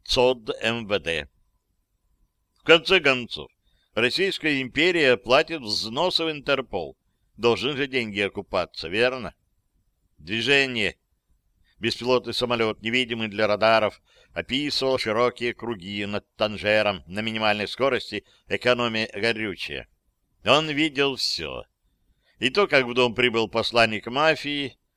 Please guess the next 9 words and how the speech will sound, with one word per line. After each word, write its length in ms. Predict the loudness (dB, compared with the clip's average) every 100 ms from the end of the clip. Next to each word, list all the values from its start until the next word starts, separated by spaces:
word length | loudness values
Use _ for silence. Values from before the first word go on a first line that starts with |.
| _
и 100 | 0
как 220 | 4 4
он 160 | 2 -6
удалился, 680 | -4 -2 0 0 -4 -6 -8 -10 _ _ _ _
и 120 | 0
то, 160 | 2 2
как 220 | 0 0
подъехал 480 | 0 2 2 2 2
внедорожник 840 | 0 2 4 4 2 -2 -6 -12